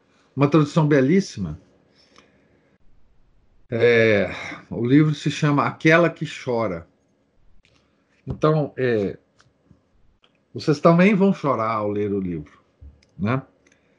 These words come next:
E, e lá o Léon Blois escreve muito sobre,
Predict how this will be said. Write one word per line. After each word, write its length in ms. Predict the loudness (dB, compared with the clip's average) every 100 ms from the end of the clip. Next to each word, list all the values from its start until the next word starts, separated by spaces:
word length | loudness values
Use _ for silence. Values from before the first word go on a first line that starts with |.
| _ _ _ -20 -10
E, 600 | -4 0 2 2 0 -2 -4
e 100 | 4
lá 440 | 6 6 4 2
o 100 | 2
Léon 280 | 4 4 2
Blois 640 | 2 2 4 2 0 -4 _ _ -18 -18 -18 _ _ _ _ _ -20 _ -12 -12
escreve 460 | -2 2 2 2
muito 340 | 0 2 2 0
sobre, 480 | -6 -4 -4 -8